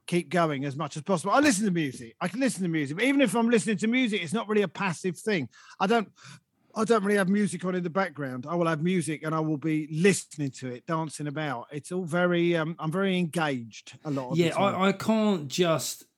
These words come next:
Speaker 2: I ca-, 'cause, 'cause what happens is when you really sort of slow down, I, I sort of hear the whistling in my ears, you know, like I become,
Speaker 1: Yeah.
Speaker 2: like when you actually relax and you realise that those people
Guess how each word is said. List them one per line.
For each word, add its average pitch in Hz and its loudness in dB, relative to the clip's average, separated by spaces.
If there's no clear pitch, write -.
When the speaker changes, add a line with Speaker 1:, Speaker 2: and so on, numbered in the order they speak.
Speaker 2:
I 139 -2
ca-, 170 -6
'cause, 180 2
'cause 190 4
what 233 0
happens 190 2
is 113 4
when 135 6
you 160 4
really 156 8
sort - -2
of - 0
slow 147 4
down, 127 2
I, 139 0
I 147 -4
sort 160 2
of 135 2
hear 139 6
the 117 0
whistling 127 2
in 117 6
my 113 6
ears, 117 4
you 127 2
know, 120 4
like 107 0
I 120 0
become, 117 2
Speaker 1:
Yeah. 165 -8
Speaker 2:
like 135 -2
when 147 8
you 160 2
actually 143 2
relax 123 2
and 127 4
you 131 6
realise 143 4
that 135 0
those 120 2
people 107 0